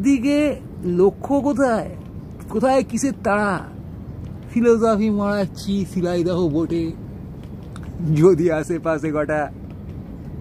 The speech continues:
রমণী ফমণী জোটে। আঁকড়া খুলে বীরভূমে আলখাল্লা পরে বসি। গুরুদেব, আমি দেখো,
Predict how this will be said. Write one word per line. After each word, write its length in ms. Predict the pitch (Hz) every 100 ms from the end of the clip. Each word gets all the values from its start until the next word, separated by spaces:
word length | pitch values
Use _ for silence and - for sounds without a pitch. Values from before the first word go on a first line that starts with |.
| - - 170
রমণী 300 | 175 151 151 147
ফমণী 260 | 151 147 139
জোটে। 240 | 139 139 123 - - - - - - - - 226
আঁকড়া 300 | 240 247 277 240
খুলে 200 | 285 285 269
বীরভূমে 540 | 233 254 233 226 180 131 - - - - - - - - - 156
আলখাল্লা 560 | 175 - 226 196 196 180 180
পরে 160 | 151 131
বসি। 300 | 135 - - - - - - - 143 135
গুরুদেব, 560 | 233 262 285 302 302 - - - - - - 220
আমি 220 | 254 254 254 214 - - - - - - - - - - - - - - - - - - 127
দেখো, 340 | 170 190 254